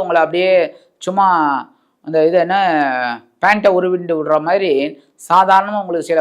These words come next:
பாடங்களை கொடுத்து விட்டுருவார். ஆனா சனீஸ்வர பகவான் ஸ்ட்ராங் ஆனோன்னா கஷ்டமாயிடும். அதனால கொஞ்சம் அந்த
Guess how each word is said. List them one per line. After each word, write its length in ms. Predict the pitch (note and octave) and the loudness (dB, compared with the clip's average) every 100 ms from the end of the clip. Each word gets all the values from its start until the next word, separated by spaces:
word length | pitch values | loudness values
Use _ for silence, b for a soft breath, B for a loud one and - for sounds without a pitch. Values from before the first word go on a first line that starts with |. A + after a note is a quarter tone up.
| D3+ | 0
பாடங்களை 380 | E3 G3 G#3 F3 D#3 | 2 2 0 -2 -4
கொடுத்து 240 | E3+ F#3 | -8 -8
விட்டுருவார். 400 | E3+ - C#3+ G#2+ - _ _ _ _ _ _ _ _ _ _ _ - | -8 -4 -4 -4 -12 _ _ _ _ _ _ _ _ _ _ _ -8
ஆனா 100 | F3 F#3+ | -4 -2
சனீஸ்வர 320 | F3+ G#3+ A3 G#3+ | -2 -2 -2 0
பகவான் 240 | G3 F3+ | 0 -2
ஸ்ட்ராங் 260 | - G3 G3 | -2 0 2
ஆனோன்னா 240 | F#3 G3 G#3+ | -2 -2 -4
கஷ்டமாயிடும். 500 | E3 - D#3 B2 A2 - | -4 -4 -6 -6 -8 -6
அதனால 260 | D3+ F#3 G#3+ | -4 -2 -4
கொஞ்சம் 340 | F#3 F#3 A3 G#3 | -8 -6 -4 -2
அந்த 140 | E3 | 0